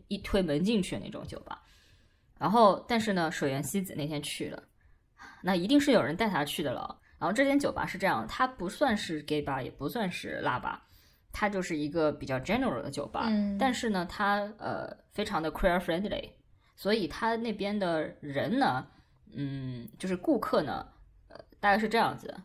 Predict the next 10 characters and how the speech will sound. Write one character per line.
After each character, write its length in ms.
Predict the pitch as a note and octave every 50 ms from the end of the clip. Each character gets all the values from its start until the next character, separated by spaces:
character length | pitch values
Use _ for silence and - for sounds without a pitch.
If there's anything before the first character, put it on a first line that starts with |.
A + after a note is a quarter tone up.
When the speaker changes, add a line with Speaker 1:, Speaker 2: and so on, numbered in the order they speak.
| _ _ _ _ _ _ _ -
Speaker 1:
呃， 680 | - F3+ F#3+ G3 G3+ G#3 G#3 G#3 G#3 G#3 G#3 G3+ G#3 G#3+
十 240 | A3 - - - -
二 160 | C4+ F4+ G4
点 220 | D4+ G#3 E3 D3+ F3
之 160 | - D4+ E4
前 260 | - - - - F3+
呢， 460 | A3+ C4+ C4 A3 F#3+ E3+ D#3+ D#3 G3
是 220 | - - - G3 F#3+
一 60 | F#3+
些 540 | F#3 - F#3+ F#3 F#3 F3+ F3 F3 F3 F3